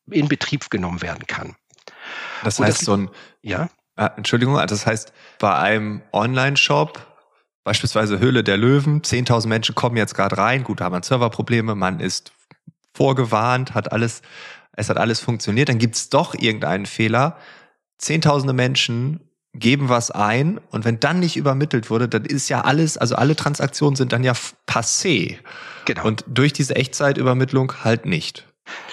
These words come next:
Speaker 1: Genau. Also, äh, Datenverlust könnte vielleicht auftreten, aber dieser Datenverlust ist so gering, dass man das also in der, in der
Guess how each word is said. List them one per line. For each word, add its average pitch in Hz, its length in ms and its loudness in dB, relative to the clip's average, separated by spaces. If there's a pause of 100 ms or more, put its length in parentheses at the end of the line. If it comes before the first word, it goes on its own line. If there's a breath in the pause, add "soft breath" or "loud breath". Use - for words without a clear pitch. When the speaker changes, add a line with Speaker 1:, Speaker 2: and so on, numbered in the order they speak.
(120)
Speaker 1:
Genau. 87 340 -4 (320)
Also, 123 340 0 (100)
äh, 117 320 2 (760)
Datenverlust 156 840 -2
könnte - 360 0
vielleicht - 440 -4
auftreten, 143 720 0
aber 135 280 2
dieser 156 400 2
Datenverlust 143 720 -2
ist 139 200 -4
so 160 380 0
gering, 110 560 -2 (480 loud breath)
dass - 180 -2
man 131 180 0
das 175 260 0
also 127 420 2
in 120 360 0
der, 101 500 2 (160)
in 107 160 -2
der 101 300 2